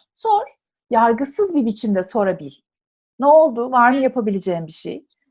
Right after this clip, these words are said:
Biraz öfkeli gördüm seni, ne oldu?" Dolayısıyla o iletişimi kurabilirsek ancak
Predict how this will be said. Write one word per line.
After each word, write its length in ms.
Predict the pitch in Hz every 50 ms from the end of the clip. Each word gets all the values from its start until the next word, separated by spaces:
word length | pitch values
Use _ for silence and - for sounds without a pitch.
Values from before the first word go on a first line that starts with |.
| _ _ _ -
Biraz 280 | 285 330 320 320 311
öfkeli 380 | - 277 277 - - 311 277 285
gördüm 400 | 277 277 262 247 233 220 220 208
seni, 280 | 214 - 220 202 196
ne 60 | 190 190
oldu?" 480 | 185 175 160 151 - - 156 160 - _ _ _ _ _
Dolayısıyla 420 | - 254 247 294 302 - - 349 349
o 60 | 302
iletişimi 540 | 262 262 320 311 - 320 - 381 359 381 381
kurabilirsek 680 | - - 330 320 269 302 294 349 370 359 - 370 349 -
ancak 480 | 269 254 226 208 220 208 - - -